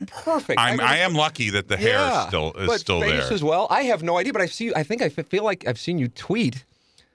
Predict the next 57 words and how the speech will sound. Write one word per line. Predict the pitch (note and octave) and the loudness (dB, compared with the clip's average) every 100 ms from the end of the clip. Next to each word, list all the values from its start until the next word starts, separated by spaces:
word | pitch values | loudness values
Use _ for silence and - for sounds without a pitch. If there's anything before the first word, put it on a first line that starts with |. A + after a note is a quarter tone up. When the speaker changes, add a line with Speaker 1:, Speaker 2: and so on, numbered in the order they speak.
| _ _ | _ _
Speaker 1:
about | B2+ C3 B2+ | -2 2 2
having | D3 A2 | 0 0
grandkids. | G#2 D3 A#3+ C#4+ D4 C4 - - | 0 -2 -2 -4 -4 -6 -12 -4
Speaker 2:
Yes, | - F2+ G#2+ | 2 2 2
I | F#2 | 0
have | F2 E2 | 0 2
one | F2+ F#2+ D#2+ | 2 2 0
grandchild, | D2+ C#2 - B1 - - | -2 -2 -6 -8 -8 -4
Speaker 1:
Oh, | |
Speaker 2:
yes. | - C3+ | -4 -2
Speaker 1:
I | |
mean, | F3 F3 D3+ C3 - _ _ _ | 0 0 0 -2 -8 _ _ _
yeah. | D4+ D#4+ G#2 D2+ | 0 0 0 0
Speaker 2:
Yeah. | C#2+ C2 | -2 -2
Speaker 1:
There's | - A#3 | 0 0
no | F#3 G3+ | 0 2
way | G#3+ D#3 A#2+ | 2 2 0
that | B2+ | -2
my | B2+ A#2+ | 0 -2
cohorts | A2+ F3+ E3+ D3 C3+ | -2 -2 0 0 0
here, | D3 A2+ | -2 0
Nick | A#2+ C#3 | 0 0
and, | B2+ A#2 A2+ | -2 -2 -4
and | A#2 | -2
the | A2+ | -2
Seamouse, | - A3+ B2+ - | -2 -2 -2 -2
there's | D3+ | -2
no | D#3+ | 0
way | E3 F3+ | 0 2
they | B2+ | 2
were | |
looking, | B2+ B2 | 0 -2
"Oh, | G#2+ G2 | -2 -2
this | F#2 | -4
guy's | - - | -6 -4
got | F#2 A2+ | -4 -4
a | |
grandkid." | C3+ G3+ A#3+ - G#2+ | -2 0 0 -2 -4
There's | - | -2
no | - | 2
way | |
you | D#2+ | 2
Speaker 2:
Yes, | E2 | 2
Speaker 1:
might, | A2 | 2
like, | A2+ | 2
Speaker 2:
and | D#2+ | 2
Speaker 1:
have | |
Speaker 2:
it's | A#2 A2+ | 2 2
Speaker 1:
an | |
Speaker 2:
the | B2+ | 2
best | F2+ F#2+ | 4 2
thing | - G#2+ G2+ | 2 4 4
in | G2+ | 2
Speaker 1:
eight-year-old. | |
Speaker 2:
the | F#2+ | 2
world. | F#2+ G#2 A2+ C#2+ C2+ | 2 2 2 -2 -2
Speaker 1:
Yeah. | F3+ A#3 B3 G#2+ | 0 2 2 0